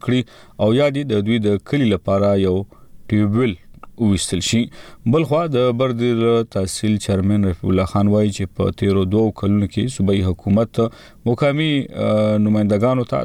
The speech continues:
د ترقیاتي کارونو لپاره هیڅ مالي پنګه نه ده ورکړې. البته نوموړی وایي چې د دې پنګو ترلاسه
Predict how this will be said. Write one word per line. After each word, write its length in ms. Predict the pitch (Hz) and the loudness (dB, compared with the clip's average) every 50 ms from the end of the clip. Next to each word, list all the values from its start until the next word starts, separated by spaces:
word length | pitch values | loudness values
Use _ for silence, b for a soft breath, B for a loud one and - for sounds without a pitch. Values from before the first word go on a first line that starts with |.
| 120 | 0
د 100 | 107 104 98 - | -2 -2 0 0
ترقیاتي 460 | 101 101 95 - 104 95 - 123 110 - | -2 -2 0 -2 -4 -2 0 -2 -4 0
کارونو 280 | - 107 104 107 107 107 | 0 0 0 2 0 0
لپاره 320 | 98 - - 101 101 98 92 | 0 0 -2 -2 0 0 0
هیڅ 280 | 117 117 - - - 104 98 | -2 -2 -2 -2 -2 0 0
مالي 180 | 92 98 98 - - | 2 0 0 0 -2
پنګه 260 | 101 95 92 92 90 | -2 0 0 0 0
نه 60 | 98 | 0
ده 140 | 90 92 90 | 0 0 -2
ورکړې. 340 | 90 92 - - 101 117 123 123 B B B B B B B - 113 | -2 -4 -2 -2 0 0 0 -2 B B B B B B B -2 -2
البته 320 | 117 123 131 131 151 147 | 0 0 0 0 0 0
نوموړی 300 | 147 143 139 143 139 143 139 139 | 0 0 0 0 0 0 0 0
وایي 180 | 143 147 143 | 0 0 -2
چې 120 | 135 - - | -2 -2 -2
د 120 | 117 113 113 | 0 0 0
دې 60 | 120 113 - 127 | -2 -2 -2 -2
پنګو 220 | 123 117 113 104 107 | 0 0 0 0 2
ترلاسه 340 | 98 95 95 - - 95 | 0 0 0 -2 -6 -8